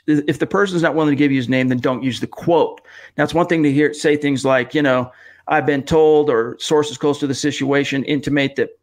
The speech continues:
you know, a general feeling, but to use a specific quote and then not attach the name, that to me is icky.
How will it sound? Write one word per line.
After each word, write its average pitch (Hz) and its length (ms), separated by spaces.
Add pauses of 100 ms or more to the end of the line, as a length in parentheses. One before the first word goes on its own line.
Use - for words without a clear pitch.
you 151 120
know, 120 160
a 120 60
general 143 400
feeling, 156 420
but 120 200
to 151 100
use 220 200
a 220 40
specific - 480
quote 147 340
and 139 100
then 123 280
not 139 260
attach 139 380
the 131 80
name, 127 300 (580)
that 160 220
to 143 60
me 127 140
is 113 140
icky. 107 300